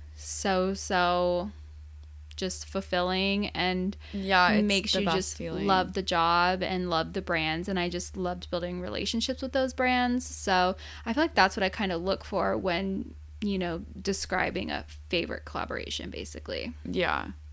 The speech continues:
Speaker 1: So.
Speaker 2: Yeah, it's hard to pinpoint, but
Speaker 1: Yeah.
Speaker 2: agreed.
Speaker 1: Okay,
Speaker 2: Love
Speaker 1: next
Speaker 2: that.
Speaker 1: one is favorite habit
Speaker 2: <sighs>
Speaker 1: or hobby developed?
Speaker 2: Okay, well,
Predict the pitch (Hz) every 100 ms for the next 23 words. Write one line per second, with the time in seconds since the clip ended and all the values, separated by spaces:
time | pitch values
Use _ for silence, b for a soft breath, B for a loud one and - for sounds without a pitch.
0 | - - - - - - 202 185 160 214
1 | - 202 185 180 185 190 175 170 - 180
2 | - - - 104 - - - - - 370
3 | - - 240 - 175 175 170 - 180 190
4 | - - - 226 220 185 202 220 202 180
5 | 165 - - 226 302 - - 196 190 185
6 | 196 285 - B B B B - - 220
7 | 226 262 - - 214 214 240 269 - 226
8 | 220 - - 202 196 190 165 175 180 -
9 | 101 - - - - - - - - -
10 | - - - b b b b - - -
11 | - - 190 180 50 52 208 233 262 202
12 | 180 180 202